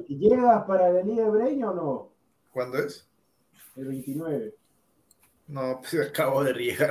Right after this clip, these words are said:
Speaker 3: a Tacna, ¿quieres que vaya a
Speaker 2: Pero
Speaker 3: la
Speaker 2: señor, ¿pero usted qué le cuesta de Tacna a Lima y Lima a Tacna? Muy
Speaker 3: Eh, yo no he
Speaker 2: sencillo.
Speaker 3: visto que ninguno del plantel, bueno, salvo Alessandro, venga a Tacna.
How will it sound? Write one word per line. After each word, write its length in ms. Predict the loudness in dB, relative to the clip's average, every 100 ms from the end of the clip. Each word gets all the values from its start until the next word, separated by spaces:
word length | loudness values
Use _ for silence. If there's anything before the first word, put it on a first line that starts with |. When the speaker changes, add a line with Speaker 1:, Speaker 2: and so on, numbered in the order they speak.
| 2
Speaker 3:
a 140 | 0
Tacna, 400 | -4 -8 -6 -8 -10
¿quieres 300 | -8 -8 -8
que 180 | -8
vaya 160 | -4 -2
a 40 |
Speaker 2:
Pero 120 | 0 0
Speaker 3:
la 60 |
Speaker 2:
señor, 760 | 2 4 6 10 10 10 10 8
¿pero 160 | 6 4
usted 200 | 2 -2
qué 100 | 0
le 140 | 0 2
cuesta 280 | 0 2 4
de 120 | 2
Tacna 400 | 2 0 2 0
a 40 |
Lima 320 | 0 0 2 2
y 140 | 0
Lima 220 | 0 2
a 60 | 2
Tacna? 380 | 2 0 0 -4
Muy 100 | -8 _ _ -20 -20 _ _ _
Speaker 3:
Eh, 320 | 0 2 4 6
yo 120 | 6
no 80 | 4
he 20 |
Speaker 2:
sencillo. 40 | 4
Speaker 3:
visto 300 | 4 2 4
que 120 | 2
ninguno 560 | 2 0 -2 -2 0
del 220 | 0 0 0
plantel, 400 | -2 0 -4 -2
bueno, 220 | -4 -2
salvo 320 | 0 2 6
Alessandro, 480 | 6 4 0 -2 -2
venga 240 | 0 0 -2
a 60 |
Tacna. 400 | -4 -8 -10 -18